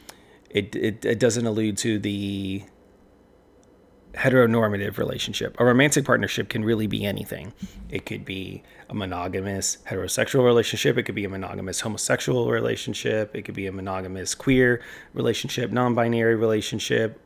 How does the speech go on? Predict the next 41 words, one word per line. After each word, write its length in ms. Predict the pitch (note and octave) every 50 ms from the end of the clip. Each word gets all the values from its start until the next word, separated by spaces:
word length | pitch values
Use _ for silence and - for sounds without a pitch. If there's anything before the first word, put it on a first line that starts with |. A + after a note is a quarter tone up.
| _ _ _
that 300 | - - - A#2+ A#2 A2
are 100 | A2+ G#2+
all 140 | G#2 A2 G#2+
monogamous. 540 | A2 G#2+ G#2+ G#2+ A2 A2 G#2+ A2 G#2+ - -
It 40 | G#2+
could 140 | - A2+
be 120 | A2+ A2 G2+
polyamorous, 1000 | - - A2 G2+ G2 G2+ G2+ A2+ B2 B2 B2 A#2+ A#2 A2+ A2+ - - - - - - - - - - - - - -
um, 640 | - - G#2+ G#2 G2+ G2+ G2+ G2+ G2+ G2 F#2+ - - - - -
in 140 | A#2+ A2
all 160 | G#2+ A2 A2 A2
of 100 | G#2 G2+
those 220 | A2 G#2+ G2+ -
things, 280 | - A2 G2+ G#2 G#2 -
in 140 | A2+ A2
all 220 | G#2+ G2+ G2+ G2 G2
of 60 | G2
those, 340 | G#2 G#2 G2+ - - - -
um, 200 | - G#2 G#2+ A#2
sexual 480 | - - - G#2 - - - G#2+ G#2 G#2
and 100 | G#2 G2
gender 280 | A2+ A2 G2+ G2+ G#2
identities 520 | G2+ G2+ G#2 G#2 G2 G2 F#2+ G2 G2 F#2 G2
as 160 | G2+ G2+ G#2
well. 400 | A#2 C3+ C#3 C3 B2+ B2 B2 - - - - - - - - -
Um, 680 | - G2+ G2+ G2+ G2 G2 F#2+ G#2 G2+ G2+ - - - -
it 80 | C3+ C3+
could 140 | - C3 A#2
be, 240 | B2+ B2 A#2+ A#2 - -
it 100 | - -
could 80 | - A#2
be 160 | B2 A#2 B2+
anything. 480 | D#3 D3 G#2+ - - - E2 E2 G2 - - - - - - - - -
Um, 680 | - - G#2 G2+ F#2 F#2+ F#2+ F#2+ - - - - - - -
as 180 | - A2 - A#2+
long, 240 | A2+ A2 G#2+ G#2+ G#2+
and, 240 | A2 A2+ A2 A2+
and 160 | A#2 A#2+ A2+ A#2
romance 520 | B2 B2 A#2+ B2 A#2+ A2+ A2 - - - - -
really 420 | A#2 A2+ A2+ B2 A#2+ A2 A2+ G#2+
kinda 560 | G2+ - - A#2 G#2+ G#2 G#2 G#2 G2+ G2+ -